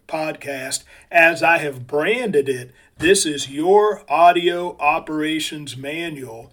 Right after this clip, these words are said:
for professional gutter cleaning. So that is my aim on this podcast, to cover everything from A to Z, to be comprehensive, to not just show you the steps to go out and make money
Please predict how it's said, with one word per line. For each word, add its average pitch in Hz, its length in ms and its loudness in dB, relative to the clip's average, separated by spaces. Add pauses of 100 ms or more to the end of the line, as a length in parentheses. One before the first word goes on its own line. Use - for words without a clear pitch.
(220)
for 151 320 -4
professional 151 760 -4
gutter 139 340 -6
cleaning. 170 500 -10 (200)
So 156 180 -4
that 175 240 2
is 180 140 -4
my 151 240 -6
aim 175 500 0
on 147 240 -10
this 143 180 2
podcast, 147 720 -6
to 131 80 -18
cover 202 360 0
everything 175 580 -2
from 143 220 -8
A 156 260 -2
to 147 120 -4
Z, 143 420 -2
to 147 140 -12
be 160 220 -2
comprehensive, 156 1160 -6
to 151 120 -4
not 170 420 2
just 165 380 0 (220)
show 175 380 -2
you 156 200 -6
the 135 160 -8
steps - 580 0
to 147 120 -12
go 143 260 -8
out 151 440 -4
and 135 500 -14 (240)
make 139 340 -2
money 127 520 -14